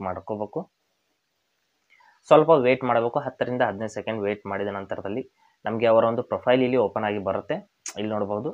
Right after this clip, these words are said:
Instagram ಅವರ ಒಂದು ಸಂಪೂರ್ಣ ಅಂತ ಪ್ರೊಫೈಲ್ ಇಲ್ಲಿ ಓಪನ್ ಆಗಿ ಬಂದಿದೆ, ಅವರ ಫಾಲೋವರ್ಸ್ ಎಲ್ಲ ತೋರಿಸ್ತಾ ಇದೆ ಸ್ನೇಹಿತರೆ. ನಂತರದಲ್ಲಿ ಇಲ್ಲಿ ಕೆಳಗಡೆ ಡೌನ್ಲೋಡ್ ಎಚ್ ಡಿ ವರ್ಷನ್ ಅಂತ ಒಂದು ಆಪ್ಷನ್ ಇರುತ್ತೆ, ಅದರ ಮೇಲೆ ನಾವು ಕ್ಲಿಕ್ ಮಾಡಿದರೆ ನಮಗೆ ಒಂದು ನಮ್ಮ ಫೋನಲ್ಲಿ ಅಥವಾ ನಮ್ಮ ಫೋನ್ ಗ್ಯಾಲರಿನಲ್ಲಿ ಅವರ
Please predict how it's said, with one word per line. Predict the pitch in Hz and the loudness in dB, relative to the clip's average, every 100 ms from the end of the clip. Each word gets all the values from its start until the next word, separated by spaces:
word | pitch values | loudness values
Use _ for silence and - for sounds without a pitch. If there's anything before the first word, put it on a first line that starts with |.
| - | -10
Instagram | 101 110 107 107 | -4 -2 0 -2
ಅವರ | 104 110 | -2 -4
ಒಂದು | 110 98 | -6 -12
ಸಂಪೂರ್ಣ | 98 113 110 | -10 -6 -6
ಅಂತ | 107 113 - | -6 -8 -6
ಪ್ರೊಫೈಲ್ | 95 113 110 | -4 -2 -2
ಇಲ್ಲಿ | 107 120 | -4 -4
ಓಪನ್ | 95 101 98 | -4 -6 -6
ಆಗಿ | 98 95 | -6 -8
ಬಂದಿದೆ, | 98 101 123 | -8 -6 -2
ಅವರ | 107 - | -2 -4
ಫಾಲೋವರ್ಸ್ | 95 98 104 104 | -6 -4 -4 -6
ಎಲ್ಲ | 107 107 98 | -6 -6 -4
ತೋರಿಸ್ತಾ | 101 - - 107 | -6 -6 -6 -4
ಇದೆ | 104 | -6
ಸ್ನೇಹಿತರೆ. | - 107 - 220 _ _ _ _ _ _ 120 | -10 -10 -8 -10 _ _ _ _ _ _ 0
ನಂತರದಲ್ಲಿ | 139 170 165 165 170 | 4 8 10 8 6
ಇಲ್ಲಿ | 170 - | 2 6
ಕೆಳಗಡೆ | 131 143 151 156 160 127 | 8 8 8 4 4 4
ಡೌನ್ಲೋಡ್ | 120 127 151 - 113 | 4 4 2 0 -4
ಎಚ್ | - 127 | -2 2
ಡಿ | 135 | 4
ವರ್ಷನ್ | 117 - 139 127 | 4 2 -2 -2
ಅಂತ | 110 117 135 | -2 0 0
ಒಂದು | 110 98 | 0 -2
ಆಪ್ಷನ್ | 95 - 104 | -4 -6 -8
ಇರುತ್ತೆ, | 104 110 170 220 _ _ _ _ _ _ _ _ _ _ _ _ - | -8 -6 -8 -8 _ _ _ _ _ _ _ _ _ _ _ _ -4
ಅದರ | 113 127 | 0 4
ಮೇಲೆ | 135 139 | 4 6
ನಾವು | 131 - | 4 2
ಕ್ಲಿಕ್ | 143 - | -2 0
ಮಾಡಿದರೆ | 131 123 135 208 123 | 0 2 0 -2 -4
ನಮಗೆ | 123 127 123 135 - | -4 -2 -2 -2 -4
ಒಂದು | 113 117 | -6 -4
ನಮ್ಮ | 117 110 107 - | -4 -6 -8 0
ಫೋನಲ್ಲಿ | 127 131 127 131 | 2 2 2 0
ಅಥವಾ | 123 123 | 0 -2
ನಮ್ಮ | 120 117 - | -2 -6 -2
ಫೋನ್ | 127 131 117 | 2 2 4
ಗ್ಯಾಲರಿನಲ್ಲಿ | 110 117 123 127 120 139 214 _ _ _ _ | 2 2 0 -2 -2 -4 -6 _ _ _ _
ಅವರ | 117 | 4